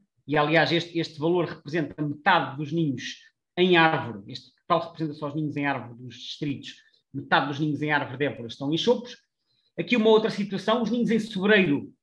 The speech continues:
são os que predominam relativamente aos ninhos em árvore no distrito de Setúbal,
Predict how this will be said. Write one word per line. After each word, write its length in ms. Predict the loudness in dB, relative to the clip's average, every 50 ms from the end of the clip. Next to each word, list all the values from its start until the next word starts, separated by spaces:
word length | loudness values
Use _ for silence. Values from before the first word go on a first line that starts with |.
| _ _ _ _ _ _ _ _ _
são 200 | -10 -6 -6 -6
os 120 | -6 -8
que 160 | -12 -14 -10
predominam 760 | _ -4 -2 2 4 6 6 6 6 4 2 0 -2 -8 -10 -16 _
relativamente 460 | -10 -10 -10 -4 -2 0 0 2 2
aos 80 | 0 0
ninhos 220 | 0 0 0 2
em 100 | 2 4
árvore 340 | 4 4 4 2 -2 -6 -4
no 160 | -4 -2 -2
distrito 480 | -4 -6 -10 -8 -6 -4 -6 -6 -8 -6
de 140 | -4 -4 -4
Setúbal, 640 | -4 -2 0 2 4 4 2 2 0 -6 -14 _